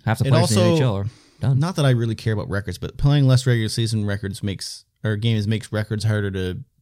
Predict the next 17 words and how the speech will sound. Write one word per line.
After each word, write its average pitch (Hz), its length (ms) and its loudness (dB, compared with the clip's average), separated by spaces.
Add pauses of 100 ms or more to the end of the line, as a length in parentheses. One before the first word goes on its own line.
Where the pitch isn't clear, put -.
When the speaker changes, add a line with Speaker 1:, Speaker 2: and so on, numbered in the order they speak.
Speaker 2:
beat 90 240 -8 (120)
too. 95 300 -6 (2000)
Speaker 1:
Yeah, 151 380 0
I 127 80 2
guess, 107 320 2
but 107 140 2
I - 20 4
mean, 98 120 4
overall 104 360 2
career 98 640 -2 (320)
records, 90 400 -4
I 87 60 -2
guess, 90 200 -4
is - 80 -6
still 90 160 -4
the 78 80 -6
same 87 380 -4